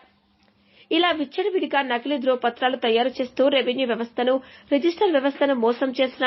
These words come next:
నడింపల్లి కిరణ్ కుమార్ వర్మ మరియు అతని భార్య సునీత, అలాగే వీరిద్దరికి సహకరించిన మందపాటి రఘురాజు, దాట్ల సరబాబు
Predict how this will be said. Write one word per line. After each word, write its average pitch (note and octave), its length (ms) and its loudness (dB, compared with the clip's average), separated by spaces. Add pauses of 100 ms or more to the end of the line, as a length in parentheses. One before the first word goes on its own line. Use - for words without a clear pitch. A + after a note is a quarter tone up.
(100)
నడింపల్లి B3 500 0
కిరణ్ A3+ 280 -2
కుమార్ A3+ 300 2
వర్మ A#3 200 2 (440)
మరియు A#3 280 2
అతని A#3 220 0 (100)
భార్య A3+ 320 0
సునీత, A#3 280 -4 (320)
అలాగే G#3+ 280 0 (300)
వీరిద్దరికి B3 500 0
సహకరించిన A3+ 560 -2 (520)
మందపాటి D4+ 640 2
రఘురాజు, A#3 520 0 (420)
దాట్ల C#4+ 340 0 (220)
సరబాబు A#3 500 0